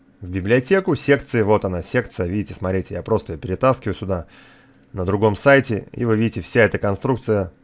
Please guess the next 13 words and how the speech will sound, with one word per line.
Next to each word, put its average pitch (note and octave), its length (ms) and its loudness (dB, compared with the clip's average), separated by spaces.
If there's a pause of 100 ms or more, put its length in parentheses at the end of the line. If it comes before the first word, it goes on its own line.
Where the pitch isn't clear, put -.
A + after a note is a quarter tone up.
встаёт G#2 480 0
уже F#2 220 -2
готовая F#2+ 580 2
у E2 40 -8
меня. A#2+ 360 -2 (880)
Давайте G2 640 0
обновимся G#2+ 720 -4 (1120)
и A#2 80 -6
посмотрим. G2+ 480 0 (320)
Я B3+ 140 6
хочу, F3+ 240 4
чтобы D3+ 180 -2
вы D#3+ 240 6